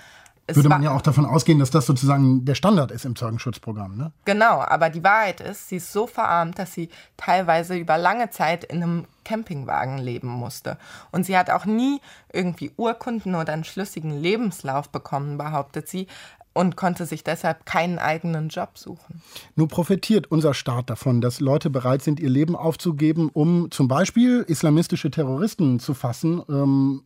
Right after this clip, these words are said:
Speaker 2: um Straftäter hinter Schloss und Riegel zu bringen. Ähm,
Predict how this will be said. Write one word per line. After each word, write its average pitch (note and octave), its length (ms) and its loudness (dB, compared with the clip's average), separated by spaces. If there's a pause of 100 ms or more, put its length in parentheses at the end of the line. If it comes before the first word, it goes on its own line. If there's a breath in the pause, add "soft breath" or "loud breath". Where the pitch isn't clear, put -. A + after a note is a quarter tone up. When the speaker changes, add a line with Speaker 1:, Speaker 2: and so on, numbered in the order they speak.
(120)
Speaker 2:
um D#3 140 2
Straftäter D3 720 2
hinter C3 400 0
Schloss - 240 0
und D3+ 80 0
Riegel F3+ 260 2
zu C#3 160 -2
bringen. C3 280 0 (580 loud breath)
Ähm, E3+ 180 0